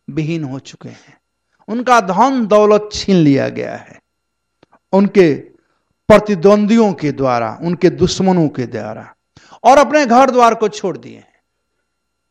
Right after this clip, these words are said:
मैं जानता हूं आप यही चाहते हैं ना कि उन लोगों को उनका धन दौलत सब कुछ प्राप्त हो जाए,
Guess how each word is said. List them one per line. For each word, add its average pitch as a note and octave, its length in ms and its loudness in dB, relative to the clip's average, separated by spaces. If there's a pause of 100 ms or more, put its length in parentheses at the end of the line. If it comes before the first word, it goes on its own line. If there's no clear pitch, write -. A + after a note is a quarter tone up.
(440)
मैं G3+ 100 -8
जानता F#3 340 -6
हूं A#2 180 -20 (1080)
आप A#3 160 2
यही C#4 200 2
चाहते C4+ 440 2
हैं G3 120 -2
ना G3 340 -4 (420)
कि F#3+ 80 -8
उन A3+ 280 0
लोगों G#3 300 0
को F#3+ 380 0 (340)
उनका F#3 280 2
धन F3 360 0
दौलत E3+ 680 4 (300)
सब - 280 -2
कुछ F#3+ 180 -8
प्राप्त D3+ 420 -6
हो C3+ 140 -10
जाए, D#3 280 -12